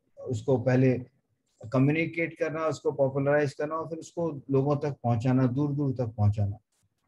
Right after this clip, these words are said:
वो बहुत ज़रूरी है। और उसके लिए, अ, विज्ञान प्रसार शुरू से, it has been there right from inception and it's determined to do this। इसके अंदर ज़रूरत होती है कि अकेला चना भार नहीं फोड़ सकता है, उसमें ज़रूरत होती है कि हम सब मिलके, साथ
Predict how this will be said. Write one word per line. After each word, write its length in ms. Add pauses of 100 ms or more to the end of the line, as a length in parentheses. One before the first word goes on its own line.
(460)
वो 220
बहुत 380
ज़रूरी 460
है। 220
और 60
उसके 280
लिए, 340 (400)
अ, 140
विज्ञान 460
प्रसार 480 (220)
शुरू 280
से, 360 (560)
it 60
has 180
been 400
there 560
right 200
from 100
inception 520
and 260
it's 280
determined 480
to 140
do 60
this। 220 (640)
इसके 220
अंदर 240
ज़रूरत 560
होती 260
है 160
कि 140
अकेला 360
चना 280
भार 280
नहीं 240
फोड़ 160
सकता 300
है, 60
उसमें 220
ज़रूरत 540
होती 180
है 100
कि 140
हम 160
सब 360
मिलके, 300
साथ 260